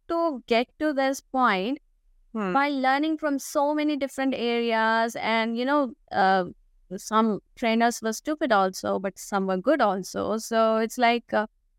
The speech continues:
Speaker 1: um, sometimes, uh, cleaning my slate again, that something has been taught wrong, then I have to erase it back and then relearn it. That's a longer process.
Speaker 2: Definitely, yes.
Speaker 1: So, like,
Speaker 2: Uh,
Speaker 1: I'm like, "I've gone through all those dramas and adventure of my life.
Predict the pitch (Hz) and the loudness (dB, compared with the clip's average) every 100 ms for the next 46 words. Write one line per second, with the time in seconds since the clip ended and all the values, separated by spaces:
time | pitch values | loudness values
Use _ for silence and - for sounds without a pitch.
0 | - 196 196 202 208 - 233 240 247 240 | -4 -2 0 -2 -2 0 0 2 2 2
1 | 247 - 233 208 220 - 285 277 277 269 | -2 -2 -2 -2 -6 -4 0 0 0 0
2 | 247 - 254 240 240 214 214 220 214 208 | 0 -2 -2 0 0 0 0 2 0 0
3 | - 214 220 214 214 208 208 190 185 247 | -2 -4 -2 -2 -2 -2 0 -2 0 2
4 | 294 262 240 226 220 202 202 196 185 214 | 2 4 2 0 0 -2 0 -2 -4 -2
5 | 233 262 247 220 185 202 208 202 202 196 | 2 2 2 -2 2 2 2 -2 -4 -8
6 | 196 - 196 190 220 269 247 226 220 214 | -8 -4 -4 -2 0 2 2 2 0 -2
7 | - 277 - 240 190 185 196 214 208 - | 0 -2 -2 -4 0 2 2 2 -2 -6
8 | - 175 185 - - _ _ _ _ _ | -12 -6 -4 -4 -10 _ _ _ _ _
9 | - 185 185 185 - 202 190 - 190 190 | -8 -4 -2 -4 -2 -2 -2 -4 -4 -2
10 | 196 - - _ _ _ _ _ _ - | -4 -8 -18 _ _ _ _ _ _ -12
11 | - 247 247 247 175 240 262 277 285 - | -2 0 2 2 0 0 0 0 -4 -6
12 | 233 277 294 226 208 214 226 220 185 190 | -2 0 0 2 0 0 -2 0 2 2
13 | 247 269 277 - 208 180 185 185 196 214 | 2 2 0 0 -2 0 0 0 0 0
14 | 202 180 180 180 202 208 233 226 180 175 | -2 -2 -4 -2 -2 0 0 0 -2 -4
15 | 277 | -6